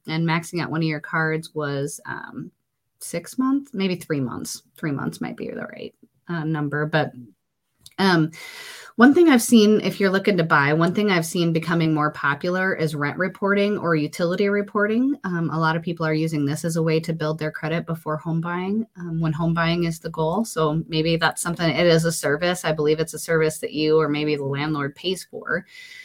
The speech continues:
Um, <clears throat> but just while we're on the topic too, I wanna make sure that everybody's monitoring their credit reports every year. This is free to do. You just go to annual credit reports dot com. It will not impact your score to go look at your own credit reports.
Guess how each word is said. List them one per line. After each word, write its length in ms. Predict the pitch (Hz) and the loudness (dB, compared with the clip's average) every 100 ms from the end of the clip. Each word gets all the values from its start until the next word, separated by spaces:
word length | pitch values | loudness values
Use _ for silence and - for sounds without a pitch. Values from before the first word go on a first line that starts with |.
| - - _ | -20 -20 _
Um, 380 | 190 170 151 139 - | 2 4 4 2 4
<clears throat> 300 | 226 220 196 _ _ _ _ _ _ - | 8 8 6 _ _ _ _ _ _ -2
but 160 | 208 196 | 0 2
just 240 | 190 - | 2 0
while 240 | 175 165 165 | 4 6 6
we're 140 | 170 | 4
on 100 | 156 | 2
the 60 | 151 | 0
topic 460 | - 160 160 165 | 0 -2 -2 -6
too, 200 | - 180 | -4 -2
I 80 | 170 | 0
wanna 200 | 170 165 | 2 2
make 180 | 151 143 | 0 -2
sure 180 | 175 156 | -2 0
that 100 | - | 0
everybody's 560 | 156 160 156 151 143 | 0 2 2 0 0
monitoring 640 | 147 139 143 151 160 156 | 0 2 2 2 2 2
their 240 | 151 139 139 | 0 0 -2
credit 340 | - 170 175 | -2 0 0
reports 440 | - 196 196 196 202 | -2 -4 -4 -4 -4
every 260 | 196 196 | -2 0
year. 300 | 196 196 226 | 0 0 0
This 240 | 220 165 156 | 0 -2 -4
is 180 | 156 | -6
free 300 | - 165 156 | -6 -2 -2
to 140 | 165 175 | -2 -6
do. 420 | 165 147 165 302 330 - - - - | -4 -2 0 0 -2 -20 -20 -14 -4
You 120 | 185 | 0
just 220 | 170 165 | 0 2
go 100 | 165 | 2
to 140 | 156 | 2
annual 340 | 147 156 156 160 | 2 2 2 0
credit 260 | - 156 | 0 -2
reports 460 | 139 160 - 151 - | 0 -2 -2 -4 -2
dot 240 | 151 135 | -4 -4
com. 380 | - 156 147 151 | -4 -4 -2 0
It 120 | 147 | -2
will 200 | 147 151 | -2 0
not 280 | 151 143 147 | 0 0 0
impact 400 | 151 160 160 160 | -2 -2 -4 -4
your 120 | 151 | -6
score 600 | 151 - 139 127 170 320 _ _ _ | -6 -4 -2 0 0 -2 _ _ _
to 140 | 180 | -4
go 200 | 170 160 | 0 2
look 220 | 156 156 | 2 0
at 120 | 160 | -2
your 400 | - 160 151 - - | -2 -2 -2 -4 -4
own 300 | 160 156 165 | -2 0 -2
credit 280 | - 165 - | -2 -4 -2
reports. 640 | 165 - 170 196 233 - | -4 -4 -2 -2 -2 -10